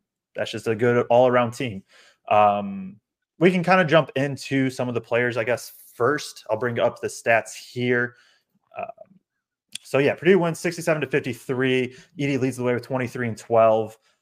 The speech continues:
Uh, Braden has fourteen, seven, and six. He was very, very aggressive, just kinda doing everything he needed to. Lawyer has, adds nine points. On Maryland side, Young has twenty-six on twelve of twenty-three shooting, zero assists.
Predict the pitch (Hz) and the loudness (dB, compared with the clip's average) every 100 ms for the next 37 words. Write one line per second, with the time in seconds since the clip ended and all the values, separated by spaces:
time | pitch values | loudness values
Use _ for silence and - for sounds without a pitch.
0 | - 95 92 123 143 139 131 - - 143 | -8 -6 -2 0 2 2 -2 -2 -2 -2
1 | 139 147 139 120 127 123 123 104 - 120 | -2 -6 -8 -2 0 0 -2 -8 -6 -6
2 | 117 - - 127 127 98 120 123 120 120 | -6 -10 -8 -2 0 0 -2 0 0 -2
3 | 117 110 120 120 127 120 - 107 - - | -2 0 0 -2 -4 -6 -6 -8 -14 -14
4 | - 113 101 117 107 110 117 117 104 107 | -10 -8 -6 -6 -4 -6 -6 -8 -10 -8
5 | 135 131 127 131 131 113 113 117 113 110 | -6 -6 -6 -4 -4 -2 -2 0 -2 -4
6 | - - 113 101 113 110 - 113 110 - | -4 -2 -2 -2 -4 -4 -6 -6 -6 -10
7 | - _ _ _ - 110 110 131 139 131 | -20 _ _ _ -2 0 2 2 2 0
8 | 135 127 127 117 117 123 117 - 123 123 | 2 4 2 0 -2 -2 -2 -6 -6 -6
9 | 117 123 123 104 98 - 120 120 - - | -6 -8 -8 -10 -10 -2 -2 -2 -8 -10
10 | 113 - 110 - 110 110 98 107 147 110 | -10 -10 -12 -8 -6 -6 -8 -4 -2 -4
11 | - 110 107 - - | -6 -6 -6 -6 -16